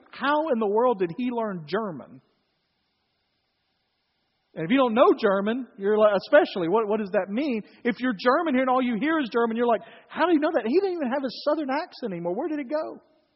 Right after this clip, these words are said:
Speaking perfectly in another language.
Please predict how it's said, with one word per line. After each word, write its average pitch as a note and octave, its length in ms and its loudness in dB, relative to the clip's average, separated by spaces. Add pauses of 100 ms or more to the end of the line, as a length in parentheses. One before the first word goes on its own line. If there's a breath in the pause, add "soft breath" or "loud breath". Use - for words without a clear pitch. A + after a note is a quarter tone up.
(840)
Speaking C4+ 360 -4
perfectly A#3 520 -4
in F3 80 -8
another F3 240 -4
language. F#3+ 340 -10